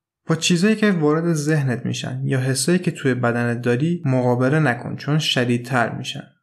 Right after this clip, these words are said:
صرفاً اجازه بده که به ذهنت بیان و برن. و حسای بدنیت رو اجازه بده که توی بدنت باقی بمونن. فقط بهش توجه کن. و بعد رد شو. هر وقت حواست پرت شد،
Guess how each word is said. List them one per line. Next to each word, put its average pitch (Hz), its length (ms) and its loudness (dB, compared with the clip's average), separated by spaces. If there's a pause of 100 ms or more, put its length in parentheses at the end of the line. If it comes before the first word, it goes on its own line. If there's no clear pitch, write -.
(120)
صرفاً 139 460 0
اجازه 135 520 0
بده 170 240 2
که 160 120 0
به 131 160 0
ذهنت 156 540 0
بیان 147 300 0
و 139 60 0
برن. 131 420 -6 (500)
و 147 80 2
حسای 156 460 2
بدنیت 147 540 0
رو 170 120 0
اجازه 127 440 0
بده 143 200 2
که 147 160 -2
توی 143 220 -2
بدنت 127 540 0 (100)
باقی 123 300 2
بمونن. 123 480 -6
فقط 170 420 0
بهش 131 360 -2
توجه 107 680 -6
کن. 147 180 -14 (600)
و 123 80 -2
بعد 143 600 0
رد 120 260 -2
شو. - 200 -14 (340)
هر 208 240 2
وقت 202 260 2
حواست 127 440 -2
پرت 120 260 -2
شد، 185 440 -2